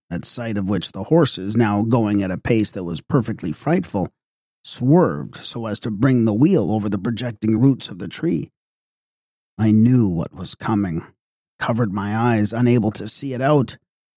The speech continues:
and turned my head away. At the same moment I heard a cry from my lady friends, who had gone on a little. Curiosity opened my eyes, and I saw a scene of utter confusion. Two of the horses were on the ground.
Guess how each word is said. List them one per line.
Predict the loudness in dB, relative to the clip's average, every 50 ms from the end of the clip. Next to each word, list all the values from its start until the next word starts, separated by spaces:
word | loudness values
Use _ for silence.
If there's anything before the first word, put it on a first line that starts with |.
| _ -2
and | -2 -2 0
turned | 0 0 0 0 2
my | 2 2 2 2
head | 2 2 2 4
away. | 4 4 2 2 0 -2 -2 -4 -6 _ _ _ _ _ _ _ _ _ _ _ _ -8
At | -6 -2
the | -2
same | -2 -4 -4 -6 -4 -2 0
moment | 2 2 4 4 2 2 0
I | -2 -4
heard | -2 0 0 -2
a | -2
cry | -4 -4 0 2 4 4 4 2
from | 0 0 -2 -2
my | 0 0
lady | 2 4 4 4 4 4 2
friends, | 2 -2 -6 -4 -2 -4 -4 -4 -4
who | -6 -4
had | -4 -2 2
gone | 2 2 4 2 0
on | 0 2 2 4 4
a | 4 4
little. | 2 2 0 0 -2 -4 -6 _ _ _ _ _ _ _ _ _ _ _ _ _ _ _ _ _ _ _ _ _ _ _ _ _ _
Curiosity | 0 2 4 4 6 4 4 4 2 0 -2 -6 -4 -4 0
opened | 2 2 2 2 2 2 2 2 2
my | 0 0 -2 -2 -4
eyes, | -4 -4 0 0 0 0
and | 2 0
I | 0
saw | -2 -4 -4 -4 -4 -4
a | -4
scene | -4 -4 -4 -2 -2 -2 -2
of | -4 -6 -10 _ -2
utter | 0 0 0 -4
confusion. | -6 -4 -4 -4 -4 0 2 2 4 4 2 0 -4 -6 -10 _ _ _ _ _ _ _ _ _ _ _ _ _ _ _ _ -4
Two | 0 2 2
of | 2 4
the | 2 0 2
horses | 4 4 2 2 0 -2 -6 -6 -4
were | -2 0 0
on | 0 0
the | -2 -4
ground. | -2 0 0 0 0 -2 -6 -12 _ -20